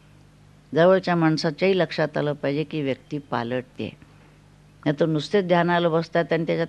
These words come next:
काही फरकच पडत नाही, आहार विहार, वागणं, बोलणं असं जर असेल तर ती साधना नीट होत नाही आहे. त्यामुळे साधना ही करायची आहे.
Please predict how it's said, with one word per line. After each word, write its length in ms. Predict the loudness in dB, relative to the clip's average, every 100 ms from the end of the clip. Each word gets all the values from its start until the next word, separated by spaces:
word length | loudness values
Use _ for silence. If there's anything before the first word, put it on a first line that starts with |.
| -2
काही 120 | -2 0
फरकच 380 | 0 0 0 -2
पडत 320 | -2 -2 0
नाही, 280 | 0 0 -2 -10 -20 -20 -20 -14 0
आहार 280 | 2 4 2
विहार, 460 | 0 2 2 2
वागणं, 520 | 2 0 2 2 2
बोलणं 360 | 0 -2 0 0
असं 280 | -2 -2 -2
जर 200 | 2 2
असेल 420 | 0 -2 -6 -6 -12 -20 -16 -10
तर 60 | -6
ती 80 | -4
साधना 520 | 0 0 0 0 0
नीट 300 | 0 -2 -6
होत 260 | -10 -8
नाही 160 | -6 -6
आहे. 100 | -8 -16 -20 -20 -20 -20 -8 2
त्यामुळे 260 | 2 4
साधना 680 | 0 -2 -2 2 4 4 0 -4 -16 -20 -20 -20 -20 -20 -20 -20 -20 -20 -20 -20 -20 -20
ही 360 | -4 0 0 -2 -8 -20 -14 4
करायची 460 | 6 8 6 2 0
आहे. 300 | -2 -6